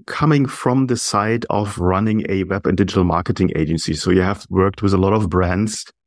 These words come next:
and probably saw a lot of pitfalls that they were running in when it came to profitability, to revenue, to reports, analytics, and all of that.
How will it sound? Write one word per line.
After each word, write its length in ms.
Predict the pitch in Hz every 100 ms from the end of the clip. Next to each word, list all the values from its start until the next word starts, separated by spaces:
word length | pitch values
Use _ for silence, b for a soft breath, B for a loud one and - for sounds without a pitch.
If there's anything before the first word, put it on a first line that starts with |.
| _
and 220 | - 95
probably 340 | - 98 101 98
saw 360 | 90 - 98 98
a 60 | 92
lot 160 | 95
of 140 | 95 -
pitfalls 460 | 101 - 90 87
that 160 | - 85
they 100 | 90
were 180 | 90 90
running 320 | 90 92 90
in 280 | - 92 87
when 100 | 87
it 160 | 85
came 300 | - 92 85
to 420 | 82 - 85 85 -
profitability, 1000 | 98 85 87 85 92 87 82 - 82 80 - _ _ -
to 320 | - 87 78 -
revenue, 580 | 80 87 90 87 85
to 160 | 78 87
reports, 540 | 82 80 - 80 85
analytics, 540 | 85 82 78 78 85 -
and 100 | 80
all 220 | 80 78
of 160 | 76 -
that. 200 | 73